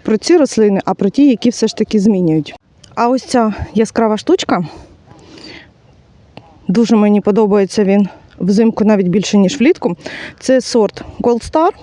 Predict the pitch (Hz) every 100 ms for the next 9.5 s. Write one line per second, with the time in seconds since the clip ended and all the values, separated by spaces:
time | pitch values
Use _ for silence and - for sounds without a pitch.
0 | - - - - 226 254 247 208 214 240
1 | - 240 330 247 - _ _ - - -
2 | - - - 208 202 214 226 - 285 254
3 | 269 262 247 - 247 233 220 - 196 240
4 | 214 220 220 - - 247 196 208 240 240
5 | 208 233 214 208 - 247 196 190 202 330
6 | 480 240 190 170 - - 247 240 285 349
7 | 359 254 - - - - - 226 - 294
8 | 320 403 - - - - - 202 202 196
9 | 175 330 247 220